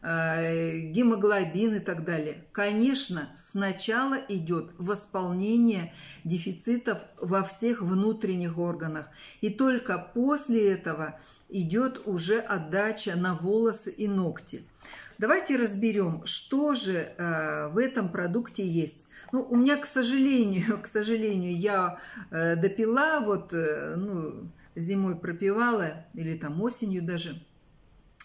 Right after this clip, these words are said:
А сейчас вот, когда скидка, я хочу тоже купить, а,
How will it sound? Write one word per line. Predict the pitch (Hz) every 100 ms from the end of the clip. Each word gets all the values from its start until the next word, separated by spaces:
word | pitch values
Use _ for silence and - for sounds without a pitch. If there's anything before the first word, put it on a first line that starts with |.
| -
А | 190
сейчас | 190 185 226 202 -
вот, | 180 175 -
когда | 196 180 190
скидка, | 190 - 269 - 185
я | 180
хочу | 170 170 - 170
тоже | 180 165 160
купить, | 185 170 262 269 - - - 269 220 -
а, | 160 156 151 147 - -